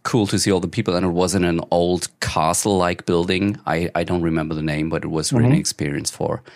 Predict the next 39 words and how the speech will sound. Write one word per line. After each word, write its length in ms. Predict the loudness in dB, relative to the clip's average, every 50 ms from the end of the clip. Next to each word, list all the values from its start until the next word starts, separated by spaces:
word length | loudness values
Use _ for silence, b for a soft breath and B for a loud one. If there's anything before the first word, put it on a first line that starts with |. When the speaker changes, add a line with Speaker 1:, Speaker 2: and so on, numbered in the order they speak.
| B B B B B B -6
Speaker 1:
two, 380 | -2 0 2 2 2 2 0 0
two 140 | 0 0 0
and 80 | 0
a 40 | 0
half 220 | -2 -2 -4 -4
days. 360 | -4 -4 -2 0 0 -2 -2 -4 -8 _ _ _ _ _ _ _ _ _ _ _ _ _ _ -10
It 140 | -10 -6 -2
was 200 | -2 -2 -2 -2
fun 240 | -2 0 0 0 0
back 180 | -2 -4 -4
then. 240 | -6 -6 -6 -8 -10 b b b b b b b -2
But 100 | 0 2
yeah, 280 | 4 4 2 2 0 -6 -6 -2
uh, 160 | -2 -2 -2
Power 320 | -2 -2 0 2 2 4
B 140 | 4 4 2
I 200 | 4 4 2 2
and, 300 | 0 0 -2 -2 -2 0
and 160 | 0 -2 -2
the 60 | -4
community 460 | -2 -2 0 0 2 2 0 -2 -4 -4
both, 460 | -2 -2 0 0 0 -2 -4 -10 -18 -12 -6 -4
uh, 260 | -2 0 0 -2 -2 -4
evolved 520 | -4 -2 0 2 2 2 0 -2 -4 -6
a 60 | -4 -2
lot 480 | 0 0 -2 -2 -4 -8 -10 -10 -12 -14 -14 -8
during 280 | -6 -4 -4 -4 -4
the 80 | -6 -6
last 280 | -6 -6 -6 -6 -8
five 240 | -6 -2 0 2 4
Speaker 2:
Mm-hmm. 100 | 4 4
Speaker 1:
years. 340 | 2 2 -2 -4 -6 -10 -12 -12
That's 160 | -10 -4 -2
for 100 | -2 -2
sure. 220 | -2 -2 -4 -4
Speaker 2:
Absolutely. 340 | -2 -2 -2 -2 -4 -4 -6 -10 _ -8
Yeah. 140 | -8 -8 -8 -8 _ _ _ _ _ _ _ _ _ _ _ _ _ _ _ _ _ _ _ _ b b b b b b
Yeah. 160 | b -2 -2 -4 -6 _ _ _ _ _ _ _ _ _ _ _
Speaker 1:
So 480 | -2 2 4 4 4 4 4 0 -2